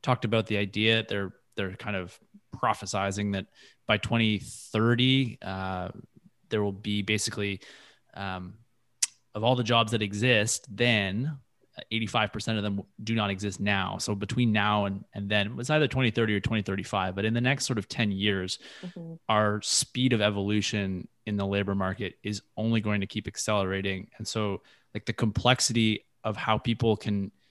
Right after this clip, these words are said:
Speaker 1: like, so many different things that people can do to build a career now,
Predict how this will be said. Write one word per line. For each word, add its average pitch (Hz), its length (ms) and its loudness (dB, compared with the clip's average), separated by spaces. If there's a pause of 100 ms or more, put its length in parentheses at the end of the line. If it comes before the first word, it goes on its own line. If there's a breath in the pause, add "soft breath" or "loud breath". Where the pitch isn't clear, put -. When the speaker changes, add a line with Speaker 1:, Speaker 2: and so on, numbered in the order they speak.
(480)
Speaker 1:
like, 104 260 -4 (220)
so - 340 2
many 160 220 0
different 123 320 -2
things 127 160 2
that 107 60 -2
people 117 200 -2
can 104 200 -2
do 110 400 4
to - 120 -12
build 110 260 0
a 104 60 -2
career 107 300 -2
now, 101 460 -2